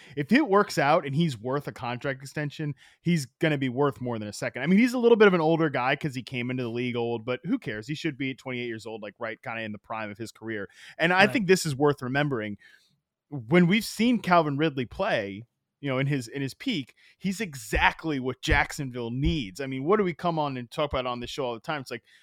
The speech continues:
Speaker 1: Christian Kirk should be a slot receiver. The two guys that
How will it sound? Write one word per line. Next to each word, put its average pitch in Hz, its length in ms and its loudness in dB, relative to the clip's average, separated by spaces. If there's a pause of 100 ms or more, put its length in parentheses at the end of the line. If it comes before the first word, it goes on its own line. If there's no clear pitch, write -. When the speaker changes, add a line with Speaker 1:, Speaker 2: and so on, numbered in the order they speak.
(120)
Speaker 1:
Christian 214 320 0
Kirk 196 340 2 (120)
should 131 240 -12
be 123 120 -6
a 117 60 -8
slot 190 340 -4
receiver. 113 520 -10 (220)
The 135 60 -6
two 269 220 4
guys 170 360 2
that 131 120 -8